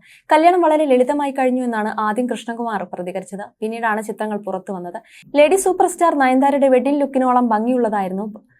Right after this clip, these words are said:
ദിയയുടെയും അശ്വിന്റെയും വെഡ്ഡിംഗ് ലുക്ക്. സാധാരണ വിവാഹത്തിന് ചെറുക്കനും പെണ്ണുമാണ് തിളങ്ങാറുള്ളത്. എന്നാൽ ദിയയുടെ വിവാഹത്തിന് സഹോദരിമാരും തിളങ്ങി.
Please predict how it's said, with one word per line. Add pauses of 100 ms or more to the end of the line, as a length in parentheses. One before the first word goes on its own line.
(200)
ദിയയുടെയും
അശ്വിന്റെയും
വെഡ്ഡിംഗ്
ലുക്ക്. (220)
സാധാരണ
വിവാഹത്തിന്
ചെറുക്കനും
പെണ്ണുമാണ്
തിളങ്ങാറുള്ളത്.
എന്നാൽ
ദിയയുടെ
വിവാഹത്തിന്
സഹോദരിമാരും
തിളങ്ങി.